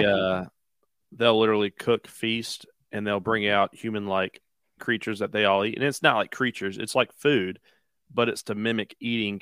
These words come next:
Speaker 2: It's like cannibalism. It's to mimic cannibalism. And they'll sit around a table and they'll dig into these,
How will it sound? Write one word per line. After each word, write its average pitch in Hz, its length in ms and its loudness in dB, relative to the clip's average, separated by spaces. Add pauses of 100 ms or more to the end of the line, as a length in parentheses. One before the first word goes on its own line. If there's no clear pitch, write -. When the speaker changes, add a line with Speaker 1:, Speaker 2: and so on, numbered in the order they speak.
(120)
Speaker 2:
It's 117 160 -4
like 117 140 0
cannibalism. 92 600 -6 (140)
It's - 120 -14
to 117 80 -6
mimic 123 280 -2
cannibalism. 92 540 -4
And 92 100 -18 (100)
they'll 107 140 0
sit 120 160 2
around 113 260 4
a 107 80 -6
table 104 380 -4 (320)
and 107 80 -6
they'll 110 140 0
dig 113 280 -4
into 110 300 -2
these, 101 420 -6